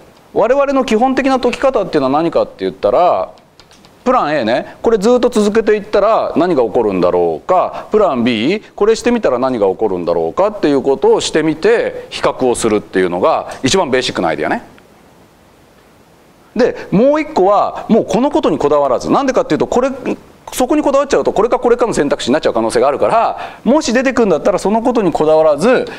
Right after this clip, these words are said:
何の制約もなかったらどう生きたいのっていう、全然別のプランを出してみて、で、本当に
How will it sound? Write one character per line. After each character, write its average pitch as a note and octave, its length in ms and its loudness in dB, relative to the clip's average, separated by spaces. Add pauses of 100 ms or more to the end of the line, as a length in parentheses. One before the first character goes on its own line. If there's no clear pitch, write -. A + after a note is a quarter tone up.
(120)
何 G#3 260 0
の A3+ 80 0
制 G#3+ 160 0
約 A3 240 0
も G3+ 100 2
な G#3+ 120 2
か D3+ 100 0
っ B2+ 80 -6
た F3+ 80 0
ら F3 100 0
ど F3 120 0
う E3+ 80 0
生 B2+ 60 -2
き - 60 -10
た A#2 200 -2
い G#2 60 -2
の D3 120 0
っ D3 60 -4
て A2+ 160 -2
い D#3+ 220 4
う、 - 40 -6 (220)
全 G3 200 0
然 F3+ 300 -2
別 D#3 320 0
の A3+ 320 0 (240)
プ G3+ 60 0
ラ G3+ 120 2
ン B2+ 140 -2
を F#2+ 60 -4
出 C3 160 2
し - 80 -10
て - 120 -2
み F#2 140 -2
て、 A3 280 0
で、 A3 200 0 (160)
本 D4 300 0
当 C#4 140 0
に A#3+ 360 0